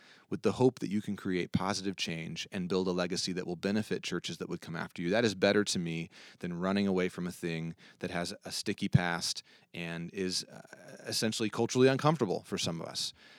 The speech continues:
Um, and when I say sticky, I don't, I wanna be clear. I'm not saying that to make light of what happened. What I mean is we can get stuck in our past,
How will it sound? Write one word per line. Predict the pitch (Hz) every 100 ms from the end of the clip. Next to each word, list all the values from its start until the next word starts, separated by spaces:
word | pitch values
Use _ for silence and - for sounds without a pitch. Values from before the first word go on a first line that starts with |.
| - -
Um, | 90 85 87
and | 110
when | 131
I | 139
say | 147
sticky, | 135 147 127
I | 113
don't, | 123
I | 120
wanna | 120
be | 110
clear. | - 92
I'm | 85
not | 104
saying | - 123 117
that | 101
to | 110
make | 107 107
light | 104
of | 101
what | 95
happened. | 104 101 87
What | 87
I | 98 107
mean | 101
is | 95 85
we | 101
can | 101
get | 90 -
stuck | - 101 - -
in | 110 92
our | - -
past, | - - - -